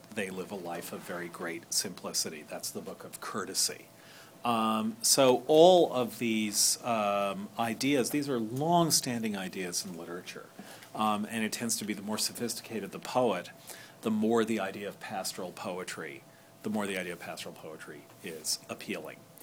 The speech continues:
Um, so what Sidney does is he gives this,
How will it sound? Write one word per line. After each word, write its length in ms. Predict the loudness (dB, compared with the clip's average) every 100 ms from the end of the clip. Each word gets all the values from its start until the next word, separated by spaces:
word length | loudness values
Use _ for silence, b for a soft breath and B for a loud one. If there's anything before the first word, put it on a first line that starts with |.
| B B B
Um, 240 | 2 2 4
so 220 | 6 8
what 360 | 8 6 4
Sidney 400 | -2 6 6 6
does 280 | 6 6 6
is 180 | 4 0
he 140 | -2
gives 300 | 0 0 0
this, 220 | 2 0